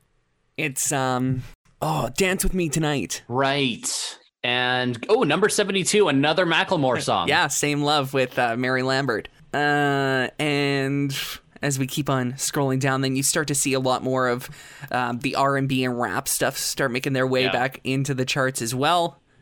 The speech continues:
Speaker 2: And just pockets and pockets of country.
Speaker 1: Oh, yeah.
Speaker 2: Yeah, like, it's all, like, streaks of country, streaks of rap, streaks of country.
Speaker 1: And then sometimes it's just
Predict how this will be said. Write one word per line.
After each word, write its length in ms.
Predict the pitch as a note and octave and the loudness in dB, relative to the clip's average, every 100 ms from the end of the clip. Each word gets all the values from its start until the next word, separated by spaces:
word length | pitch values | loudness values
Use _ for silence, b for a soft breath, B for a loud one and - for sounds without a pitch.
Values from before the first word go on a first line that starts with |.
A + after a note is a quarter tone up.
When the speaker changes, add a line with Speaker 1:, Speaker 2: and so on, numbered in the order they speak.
| - C#3 | -6 -2
Speaker 2:
And 100 | C#3 | 0
just 220 | D#3+ - | -2 -6
pockets 580 | - D#3 E3+ E3 C#3+ C#3 | -4 -2 0 -2 -2 -2
and 140 | A#2 | -2
pockets 400 | C3 A#2+ C3+ - | -2 -2 -4 -6
of 80 | - | -4
country. 560 | A2 G#2 A2 F2 G2+ - _ | -4 -2 -2 -2 -4 -10 _
Speaker 1:
Oh, 180 | C#3+ C#3 | 0 0
yeah. 240 | A2+ - - _ _ _ - | 0 -6 -14 _ _ _ -2
Speaker 2:
Yeah, 160 | A2 | 0
like, 180 | G#2+ A2+ | 2 0
it's 140 | C3+ D#3 | 0 2
all, 120 | F#3 | 2
like, 140 | D#3 | 0
streaks 480 | - C#3+ D#3 G3+ - | -4 0 0 0 -2
of 60 | E3 | -2
country, 640 | D#3+ D3+ F3 D#3+ D#3 C#3 B B B - | -2 0 2 2 0 -4 B B B -14
streaks 420 | - D3+ E3 - | -4 -2 0 0
of 140 | C#3 | 0
rap, 220 | C#3 C3 - | 2 0 -2
streaks 360 | - D3+ - | -2 -2 -2
of 80 | E3+ | -2
country. 640 | C#3 C#3 C#3+ C3+ C3+ C3+ - b b b b b | -2 -2 0 2 0 -4 -16 b b b b b
Speaker 1:
And 140 | A3 | 0
then 80 | B3+ | 2
sometimes 460 | - D#4 - G3+ G#3 | 2 2 2 2 0
it's 160 | G3 | 2
just 220 | A3 - | 2 0